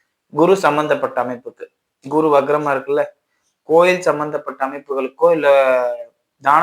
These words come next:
தர்மம் அப்படிங்கிற ஒரு விஷயத்துக்காகவோ ஏதோ ஒரு ஃபண்டு ஒதுக்குவீங்க. உங்க கையில இருந்து அட்லீஸ்ட் ஒரு உங்களுக்கு கொடுக்க மனமே இல்லாதவராக இருந்தாலும் கூட ஒரு நூறு ரூபாயாவது எடுத்து இந்தான்னு கொடுப்பீங்க. So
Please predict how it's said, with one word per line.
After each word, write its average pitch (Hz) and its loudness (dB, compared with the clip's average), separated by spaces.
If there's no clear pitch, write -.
தர்மம் 147 -2
அப்படிங்கிற 147 -4
ஒரு 131 -2
விஷயத்துக்காகவோ 127 -4
ஏதோ 151 4
ஒரு 160 6
ஃபண்டு 151 2
ஒதுக்குவீங்க. 139 -2
உங்க 143 -6
கையில 165 2
இருந்து 208 -2
அட்லீஸ்ட் 175 -2
ஒரு 147 2
உங்களுக்கு 135 -8
கொடுக்க 180 0
மனமே 156 -2
இல்லாதவராக 151 2
இருந்தாலும் 135 -4
கூட 123 -16
ஒரு 147 0
நூறு 175 2
ரூபாயாவது 180 4
எடுத்து 160 2
இந்தான்னு 147 -4
கொடுப்பீங்க. 127 -16
So - -2